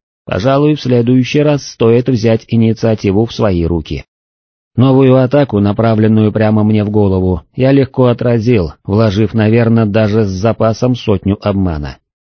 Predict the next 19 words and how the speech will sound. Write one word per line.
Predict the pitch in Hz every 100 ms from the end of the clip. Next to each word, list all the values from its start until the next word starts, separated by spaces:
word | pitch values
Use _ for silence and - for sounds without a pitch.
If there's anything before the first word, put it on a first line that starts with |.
| -
А | 90
потом | 120 170 160
обратным | 123 135 123 127 117
движением | 113 113 135 139 127 120
порезал | 113 104 113 113 113
своей | 104 107 107 110
зубастой | 101 101 107 - 98
косой | - 95 123 127 101 _ _
сразу | - 113 131 135
двоих | 113 104 104
противников, | - 104 - 82 80 - 78 - -
наседающих | 120 123 113 95 82 - 98
на | 101
Самсонова, | 92 107 104 110 85 71 - _ _ -
неожиданно | 101 107 107 95 104 104 107
оказавшегося | 104 110 104 113 - 110 107 98
справа | 104 - 104 92
от | 101 104 -
меня. | 101 87 71